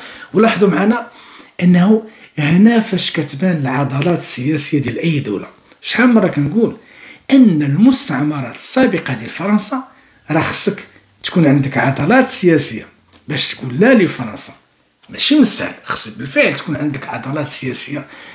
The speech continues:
كي تقول لا للمستعمر السابق اللي عند بالو هو كيصدر لك التكنولوجيا ويصدر لك الثقافة،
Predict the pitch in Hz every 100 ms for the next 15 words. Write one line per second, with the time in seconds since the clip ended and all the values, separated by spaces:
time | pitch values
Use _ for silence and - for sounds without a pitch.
0 | - 214 208 220 - 233 170 185 220 -
1 | - _ _ - 135 170 - - 170 233
2 | 208 - 262 - - - - _ _ -
3 | 180 202 185 214 247 226 226 269 254 -
4 | _ _ _ - 208 - - 165 170 -
5 | - 143 131 135 185 180 139 175 175 165
6 | 147 123 123 - 110 151 131 131 - 143
7 | - 190 175 185 175 160